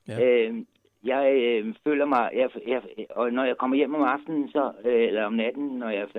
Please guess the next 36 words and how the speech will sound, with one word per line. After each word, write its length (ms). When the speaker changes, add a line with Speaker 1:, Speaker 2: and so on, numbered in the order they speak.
Speaker 2:
har 180
været 160
ude 120
på 80
den 160
tur, 260
så 160
sidder 140
jeg 100
sådan, 220
"Øj, 160
det 140
var 80
bare 260
en 120
tur, 280
der, 180
øh, 320
en 160
god 220
tur." 300
Speaker 1:
Ja. 60
Speaker 2:
Og 60
det, 400
altså, 220
jeg 140
er 40
gå-, 280
gået 240
i 60
otte 240
år, 220
og 260
det 120
har 80
været, 240